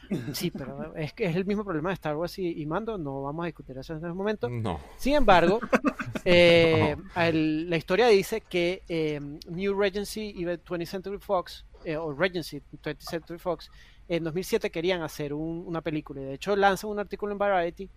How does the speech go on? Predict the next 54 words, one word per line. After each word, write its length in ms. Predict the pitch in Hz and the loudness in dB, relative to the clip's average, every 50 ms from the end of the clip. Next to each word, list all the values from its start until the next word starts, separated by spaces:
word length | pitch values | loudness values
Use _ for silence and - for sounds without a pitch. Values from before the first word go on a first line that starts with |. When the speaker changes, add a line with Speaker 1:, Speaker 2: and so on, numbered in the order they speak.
| - - - - - - - - - | -20 -20 -20 -20 -20 -20 -20 -8 -6
Speaker 1:
en 100 | 170 165 | -4 0
donde 220 | 160 165 147 151 151 | 0 0 0 2 2
hablan 300 | 147 147 147 170 196 202 | 2 2 2 0 0 -2
de 80 | 185 - | -2 -4
que 100 | - 139 | -4 -8
van 160 | 127 131 143 | -10 -8 -10
a 40 | 151 | -4
hacer 200 | - 180 170 165 | -4 -2 0 2
la, 200 | 180 180 175 175 | 2 2 2 0
la, 260 | 165 151 143 143 160 | -2 -2 -2 -4 -6
una 180 | 165 147 151 | -6 -6 -4
película 460 | 143 - 185 226 226 - 175 151 139 - - - | -2 -2 -2 -2 -2 -2 -4 -4 -4 -6 -6 -8
junto 220 | 160 147 - 139 | -10 -10 -10 -12
con 460 | - - 135 135 135 131 131 127 135 139 170 147 - | -12 -10 -10 -10 -10 -12 -12 -14 -16 -20 -20 -12 -6
World 220 | 147 147 143 147 | -4 -4 -2 -2
Event 200 | 160 165 165 151 | -2 -2 -4 -4
Productions. 520 | - 180 208 226 196 - - 180 - - - - - - - | -2 -2 -2 -2 -2 -6 -12 -16 -18 -20 -20 -20 -20 -6 -2
¿Qué 80 | 180 | 4
es 40 | 185 | 4
lo 60 | 240 240 | 4 6
que 40 | |
pasa? 240 | - 285 262 - 175 | 6 4 2 2 -2
Que 120 | - 165 147 | -6 -8 -8
Toei, 360 | - - 156 160 160 190 240 | -4 -4 -2 0 0 0 -2
pues, 200 | - - 165 127 180 - - | -4 -6 -8 -10 -10 -10 -4
llama 260 | - 160 143 147 151 | -2 -2 -2 -2 -6
otra 180 | 156 - 185 190 | -4 -2 -2 0
vez 220 | 196 202 196 185 196 | 0 0 0 0 0
a, 280 | 220 214 220 220 208 | 0 0 0 0 -2
a 160 | - - 185 185 | -2 -2 -2 -2
Western 280 | 185 175 - - 202 | -2 -4 -6 -8 -8
Productions 440 | - 240 240 226 208 - - 254 220 | -6 -4 -4 -4 -4 -6 -10 -14 -14
y 60 | 220 | -10
le 80 | 175 156 | -8 -8
dice, 240 | 156 - - 185 170 - - - - - - - - | -8 -6 -6 -8 -8 -8 -14 -20 -20 -20 -20 -20 -8
a 100 | - 156 | -6 -4
World 200 | 156 156 160 175 | -2 0 0 0
Event 120 | 202 202 - | -2 -2 -2
Productions 280 | 233 220 208 220 214 | -2 -2 -2 -2 -4
y 20 | 185 | -4
le 40 | |
dice, 160 | 175 - - 185 | -4 -4 -4 -2
"Oye, 280 | 190 185 202 185 170 170 | -2 0 0 0 0 -2
disculpa, 540 | 151 147 - - 196 202 196 - 151 - - | -4 -8 -4 -2 -2 -2 0 -2 -4 -4 -4
eh, 200 | 165 151 151 160 | -6 -8 -6 -6
nosotros 440 | 156 160 160 - - 151 147 185 - | -6 -8 -8 -8 -10 -12 -12 -8 -4
te 100 | - 220 | -2 -2
vendimos 500 | 220 220 214 220 208 226 233 226 220 - - - - - - - | -2 -2 -4 -6 -6 -6 -8 -8 -10 -14 -18 -20 -20 -18 -10 -4
los 280 | 165 165 160 151 151 147 | -2 -2 -2 -2 -2 -4
derechos 380 | 156 151 165 - - 240 254 | -2 -4 -4 -4 -6 -6 0
de 120 | 269 262 202 | 0 2 2
la 80 | 170 151 | 2 -2
serie 300 | - - 160 151 156 220 | -4 -6 -6 -2 -2 -2
animada, 480 | 233 220 170 139 147 160 170 156 139 | -2 -2 -4 -4 -4 -2 -2 -2 -4